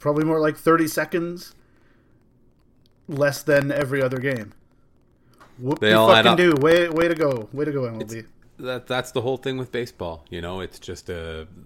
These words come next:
Speaker 2: you get reams and reams of data, uh, and these data,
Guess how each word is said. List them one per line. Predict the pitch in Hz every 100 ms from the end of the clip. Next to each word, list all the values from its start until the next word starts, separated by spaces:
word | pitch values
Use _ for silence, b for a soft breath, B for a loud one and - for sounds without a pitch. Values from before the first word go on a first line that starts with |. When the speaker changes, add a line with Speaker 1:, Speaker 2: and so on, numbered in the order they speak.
| - -
Speaker 2:
you | 117
get | 101 92
reams | 101 107 107 95 87 90
and | 90 90
reams | 95 92 85
of | 87 80
data, | 85 85 76 73 - b b b b b b -
uh, | 82 80
and | - 85 87
these | 95 95 101 95 82
data, | 78 87 80 76